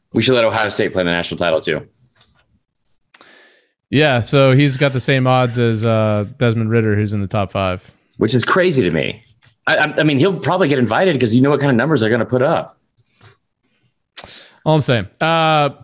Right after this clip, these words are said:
Speaker 2: I took a look at the top four. I think it's the three quarterbacks: Bryce Young,
Speaker 1: Mm-hmm.
Speaker 2: Matt Corral, C J Stroud, and then, uh, the, the Kenneth Walker kid from Michigan State.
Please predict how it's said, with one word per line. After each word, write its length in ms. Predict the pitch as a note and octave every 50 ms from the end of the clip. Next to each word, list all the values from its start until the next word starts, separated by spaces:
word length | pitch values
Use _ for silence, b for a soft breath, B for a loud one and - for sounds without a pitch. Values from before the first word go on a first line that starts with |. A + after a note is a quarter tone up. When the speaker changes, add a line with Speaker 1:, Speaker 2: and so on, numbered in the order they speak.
| _ _ _ _ _ _ _ _ _ _
Speaker 2:
I 140 | D3 C#3+ D#3 D3+
took 180 | - A3+ A3+
a 40 | A3+
look 200 | F#3 F3 E3 D#3+
at 320 | D3+ C#3 B2 - - -
the 100 | D3 C#3
top 240 | - - C#3+ C3+ A#2
four. 280 | - - B2+ B2+ B2+ B2
I 80 | A#2+ A2+
think 180 | - C3 B2
it's 160 | B2 A#2 - -
the 80 | B2
three 240 | - - C#3+ C#3+ C3
quarterbacks: 760 | - - C3 A#2+ A#2+ A2+ B2 A#2+ A#2+ A#2 A2+ - - - - -
Bryce 340 | - B2+ B2 B2 A#2 -
Young, 360 | - A#2+ - - A#2 - - A2+
Speaker 1:
Mm-hmm. 60 | A2+
Speaker 2:
Matt 120 | A2+ A2 -
Corral, 400 | - A#2 A2+ A2+ A2+ A2+ A2 G#2+
C 320 | - - - - - B2
J 160 | A2+ A#2+ A2+
Stroud, 500 | G#2 - - A2 G#2+ A2 A2 A2 G#2+ G#2+ A2+
and 140 | A2 A2
then, 140 | A2+ A2 A2
uh, 160 | A2 A2 G#2+ - D3
the, 160 | C3+ A#2+ A#2
the 120 | - A2+
Kenneth 280 | - - B2 A#2 G#2 -
Walker 260 | A2+ A2+ G#2+ - A2
kid 260 | G#2 - A#2 A2 G#2
from 120 | - A2+ A2
Michigan 280 | A2+ G#2+ - A#2 G#2+
State. 440 | G2 - - A2+ A2 G#2+ G#2+ -